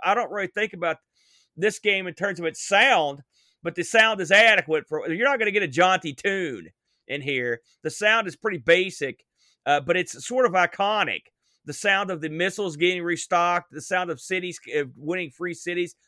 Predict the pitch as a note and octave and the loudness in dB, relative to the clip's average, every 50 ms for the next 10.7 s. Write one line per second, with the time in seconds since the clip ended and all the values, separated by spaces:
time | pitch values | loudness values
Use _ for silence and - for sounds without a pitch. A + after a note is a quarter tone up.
0 | _ - G3+ F#3+ - - C4+ A#3+ - - B3+ B3 A3+ A3 G3 F3 F3 F#3 G3 A3 | _ -8 -8 -6 -6 -6 -8 -8 -4 0 2 2 2 2 0 0 2 4 4 4
1 | A#3+ B3+ B3+ A3+ F#3 E3 D3+ C#3+ C#3 - _ _ _ _ _ _ _ _ - D3+ | 4 2 0 0 -2 -2 -2 -2 -6 -10 _ _ _ _ _ _ _ _ -2 -2
2 | D#3 D#3+ - - F#3+ F3+ F#3 F#3 G3+ A3+ A#3+ G3+ F3+ D#3 - - A3 G3+ F#3+ F3 | -2 0 0 2 2 4 4 4 4 2 0 0 -2 -8 -8 -4 -2 -2 -2 -2
3 | F#3+ - F#3+ F3 C3 D3 E3 D#3 - - - - D#3 - - D3 E3 - - D#3 | -4 -6 -8 -10 -6 -4 -4 -4 -4 -6 -4 -2 -2 -2 -2 -6 -6 -2 -2 0
4 | D3+ F3 F#3+ G3+ - - F#3+ F3 D#3+ C#3 B2 D#3+ E3+ F3 F3+ F3 - D3+ C#3 D#3 | 2 2 2 2 0 -2 -4 -4 -4 -4 -2 -2 0 0 -2 -4 -6 -8 -10 -10
5 | - C3 - - - A#3 C4 C#4+ - F#3+ D3 - - D3+ C#3 - - - A2+ G#2+ | -12 -12 -10 -2 2 2 2 2 0 -10 -12 -8 -4 -6 -6 -6 -8 -16 -12 -8
6 | C3+ C3 B2 A#2 A2 G#2 G#2 - _ _ _ _ _ _ _ - D#3+ F3+ F3+ F3+ | -6 -6 -4 -4 -6 -6 -8 -12 _ _ _ _ _ _ _ -2 -2 0 0 0
7 | E3+ D#3+ F3 F3+ - G#3+ G3 E3+ - D3+ C#3 B2+ - _ - - - F#3+ F#3+ F#3+ | 0 0 0 0 0 -2 -6 -4 -2 -2 -2 -2 -4 _ -8 -2 0 0 2 0
8 | F3 D3+ - - E3 D3+ B2+ - - - - C#3+ C3+ C3 - B2+ D3 C#3 C#3 C3+ | -2 -4 -4 -2 -4 -4 -4 -6 -10 -6 -2 -2 -2 -2 -2 -2 -2 -2 -2 -2
9 | C3 B2+ A#2 F#2 B2 B2+ - D3 D#3 D3 C#3 C#3+ C#3+ C#3+ C#3 C#3 C3+ A2+ C3 C#3+ | -2 -4 -4 -4 -6 -6 -6 -6 -8 -6 -4 -4 -2 -2 -2 -4 -6 -6 -6 -6
10 | C#3+ - - B2+ C3 A#2 C#3 C3 C3 B2 A2 G#2 F2 E2 | -6 -6 -8 -12 -10 -8 -8 -8 -6 -8 -10 -10 -12 -16